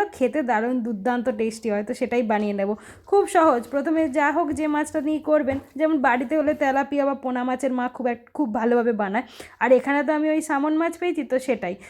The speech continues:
তো মাছ আর তার সাথে আলাদা করে পেঁয়াজ, একটুখানি রসুন, আহ, এই আর একটু কাঁচা লঙ্কা, এই দুটো জিনিসকেই কিন্তু ভালো করে নুন, হলুদ আর সর্ষের তেল দিয়ে মাখিয়ে নেওয়া হচ্ছে।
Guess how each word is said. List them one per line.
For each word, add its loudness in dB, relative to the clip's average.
তো 0
মাছ 2
আর 2
তার 2
সাথে 0
আলাদা 0
করে 0
পেঁয়াজ, -2
একটুখানি -4
রসুন, 2
আহ, 2
এই 2
আর 2
একটু -4
কাঁচা -2
লঙ্কা, -2
এই -2
দুটো 4
জিনিসকেই 2
কিন্তু 0
ভালো 2
করে 2
নুন, 0
হলুদ 2
আর 0
সর্ষের -2
তেল -2
দিয়ে -2
মাখিয়ে -4
নেওয়া -6
হচ্ছে। -6